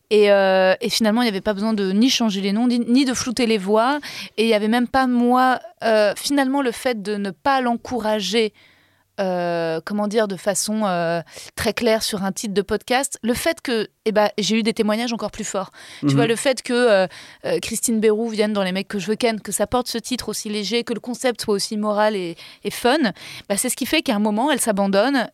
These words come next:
Speaker 1: et elle révèle, bah, l'inceste qu'elle a subi quand elle
Speaker 2: Ouais.
Speaker 1: était enfant et dont elle parle dans son livre. Euh, et en fait, ça fait qu'elle est venue, même quand elle a quitté Europe un, euh, justement pour des questions de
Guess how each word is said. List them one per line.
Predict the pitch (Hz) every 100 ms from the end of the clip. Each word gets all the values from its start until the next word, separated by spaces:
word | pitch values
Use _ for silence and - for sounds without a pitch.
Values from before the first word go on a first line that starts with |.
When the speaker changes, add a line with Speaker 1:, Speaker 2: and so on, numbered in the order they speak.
| -
Speaker 1:
et | 202
elle | 185 185 190
révèle, | 196 202 233 240
bah, | 208
l'inceste | 185 185 185 -
qu'elle | 180
a | 175
subi | 175 175
quand | 190 185
elle |
Speaker 2:
Ouais. | 190
Speaker 1:
était | 185
enfant | 175 208
et | 202
dont | 190
elle | 180 175
parle | 175
dans | 175
son | - 190
livre. | 220 247 254 220 196
Euh, | 180 180 - - - 233
et | 226
en |
fait, | 240 339
ça | - 220
fait | - 247
qu'elle | 240 202
est |
venue, | 190 185 226 240
même | 220 208
quand | 196 190
elle | 180
a | 175 170
quitté | - 190 214
Europe | 190 185 196
un, | 196 202 185
euh, | 170 170
justement | 165 - 196 190
pour | - 196
des | 190
questions | 185 - 185
de | 180 170 175 170